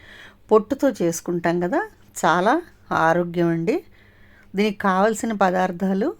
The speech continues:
తయారీ విధానం ఇప్పుడు చూసేద్దాము. దీనికి కావలసినవి పొట్టు మినపప్పు ఒక కప్పు.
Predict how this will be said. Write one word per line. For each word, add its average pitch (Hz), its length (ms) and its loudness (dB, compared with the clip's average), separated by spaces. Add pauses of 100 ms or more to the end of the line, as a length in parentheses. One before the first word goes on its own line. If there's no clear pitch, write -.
(260)
తయారీ 175 440 2
విధానం 180 400 -4
ఇప్పుడు 170 280 -4
చూసేద్దాము. 165 720 -2 (2000)
దీనికి 240 240 -4 (100)
కావలసినవి 226 640 -2 (360)
పొట్టు 214 360 -2
మినపప్పు 208 560 -4 (680)
ఒక 190 140 -2 (140)
కప్పు. - 360 -2